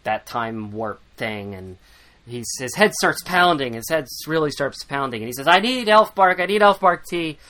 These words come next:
And then we're reminded about how the, the elf bark tea dulls the skill senses. So Shade says, No, you,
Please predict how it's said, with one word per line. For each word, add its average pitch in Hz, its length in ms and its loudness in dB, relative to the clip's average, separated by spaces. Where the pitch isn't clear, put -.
And 139 220 -2
then 143 120 -4
we're 147 160 -2
reminded 151 400 -2
about 135 340 -2
how 139 320 2
the, 127 320 -6
the 127 80 -8
elf 131 240 -4
bark 135 240 -4
tea 127 160 -12
dulls 185 460 6
the 143 80 -12
skill 175 260 -4
senses. 123 460 -8
So 120 80 -6
Shade 180 260 -2
says, 135 260 -2
No, 139 380 6
you, 120 140 -10